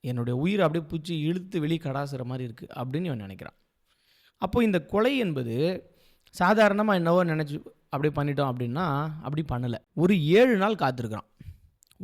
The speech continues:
அந்த ஏழு நாளும் இரவு பன்னிரெண்டு மணிக்கு மேல அந்த முதியவனுடைய அறை கதவை பொறுமையா தொறந்-, திறந்து அந்த தலையை வந்து அப்படியே கதவனுடைய இடுக்குல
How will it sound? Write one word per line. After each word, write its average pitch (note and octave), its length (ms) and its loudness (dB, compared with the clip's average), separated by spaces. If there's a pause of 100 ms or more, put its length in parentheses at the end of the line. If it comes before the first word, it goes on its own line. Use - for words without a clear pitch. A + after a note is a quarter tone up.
(200)
அந்த D#3+ 200 2
ஏழு F#3 420 6
நாளும் C#3 520 2
இரவு D3+ 540 4
பன்னிரெண்டு C#3 500 -2
மணிக்கு B2+ 320 -4
மேல G#2 600 -4 (500)
அந்த C3 220 -2
முதியவனுடைய B2 1300 2
அறை D3 420 -2
கதவை B2+ 400 0
பொறுமையா B2+ 1000 -2
தொறந்-, A2+ 380 -8
திறந்து G#2+ 800 -6 (760)
அந்த A#2 240 -4
தலையை C#3 460 2
வந்து C3+ 680 -2
அப்படியே B2+ 400 -6
கதவனுடைய B2+ 500 0
இடுக்குல C3 460 -2